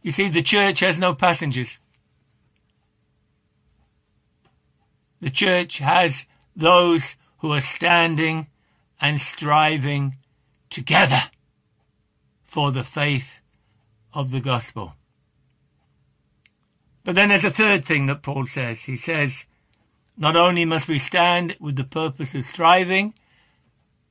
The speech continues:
stand united, but we will stand and not be frightened."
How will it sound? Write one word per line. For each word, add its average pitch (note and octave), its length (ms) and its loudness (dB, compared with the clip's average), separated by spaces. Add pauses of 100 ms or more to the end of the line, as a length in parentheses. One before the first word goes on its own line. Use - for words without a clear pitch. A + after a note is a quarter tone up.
(200)
stand E3+ 480 2
united, D#3 640 2
but D#3+ 200 -4
we D3+ 160 -4
will C#3+ 140 -4
stand E3+ 680 2 (260)
and D#3 400 0
not F#3+ 380 2
be F3+ 280 -2
frightened." C#3+ 880 -6